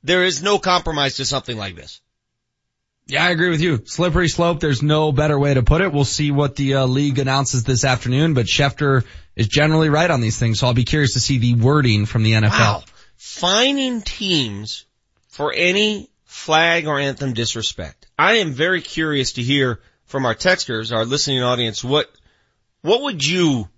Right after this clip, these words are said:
Speaker 1: what would you consider disrespectful? I mean, wh-, where does that end? What is disrespectful? It, wh-, what if you don't hold your hand to your heart? Is that, for some, that's disrespectful.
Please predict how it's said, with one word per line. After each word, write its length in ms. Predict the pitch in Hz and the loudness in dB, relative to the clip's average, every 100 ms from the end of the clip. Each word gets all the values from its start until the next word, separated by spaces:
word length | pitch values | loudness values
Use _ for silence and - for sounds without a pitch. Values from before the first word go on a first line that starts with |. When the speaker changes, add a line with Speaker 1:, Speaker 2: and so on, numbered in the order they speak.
| _ _ _ _ _ _ _ _ | _ _ _ _ _ _ _ _
Speaker 1:
what 120 | - 349 | -4 -2
would 120 | - | -2
you 80 | - | -4
consider 580 | 156 - 170 143 104 - _ _ | -4 0 2 2 -2 -10 _ _
disrespectful? 800 | 135 151 135 127 - 165 143 90 | -4 -4 -2 -4 -4 -6 -6 -10
I 60 | 147 | -8
mean, 160 | 160 - _ _ _ _ | -8 -8 _ _ _ _
wh-, 160 | 165 165 | -10 -4
where 160 | 202 240 | -2 0
does 180 | 208 | -2
that 160 | 156 151 | -2 -2
end? 420 | 143 135 90 85 - _ _ _ _ | -2 -4 -6 -16 -20 _ _ _ _
What 180 | 165 233 | -4 -2
is 140 | 247 131 | -2 -2
disrespectful? 720 | 180 - 135 143 113 - - _ _ | -4 -4 -6 -6 -6 -10 -20 _ _
It, 160 | - 143 | -10 -8
wh-, 200 | 196 196 | -6 0
what 120 | 202 | 2
if 140 | 277 233 | 2 -4
you 80 | 220 | -6
don't 200 | 226 190 | -6 -2
hold 300 | 214 226 175 | -2 -2 -4
your 140 | 202 | -4
hand 240 | 185 208 | -2 -4
to 60 | 196 | -2
your 120 | 190 | -4
heart? 300 | 160 202 180 - _ _ _ _ _ - | -2 -2 -2 -10 _ _ _ _ _ -6
Is 180 | 139 | -2
that, 220 | 151 185 - _ _ | 2 2 0 _ _
for 120 | - 160 | -8 0
some, 300 | 190 311 277 | 2 2 0
that's 160 | - | -2
disrespectful. 680 | 190 - 165 - 302 - | -4 -6 -6 -6 -8 -8